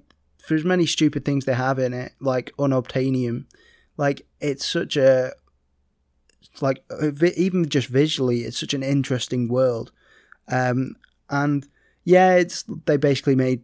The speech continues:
Pocahontas or Dances with Wolves or whatever again. But also, in a way, like,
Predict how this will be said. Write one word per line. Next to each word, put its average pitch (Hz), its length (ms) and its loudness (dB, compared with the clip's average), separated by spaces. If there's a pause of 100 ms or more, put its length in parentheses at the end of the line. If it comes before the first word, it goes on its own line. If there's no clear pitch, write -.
(160)
Pocahontas 123 920 -2
or 123 420 -4
Dances 123 400 -6
with 120 180 -8
Wolves 123 380 -6
or 127 220 -4
whatever 123 400 -4
again. 120 520 -8 (1400)
But 131 360 4 (1300)
also, 156 440 4
in 135 100 2
a 135 100 6
way, 131 460 4 (440)
like, 135 280 -2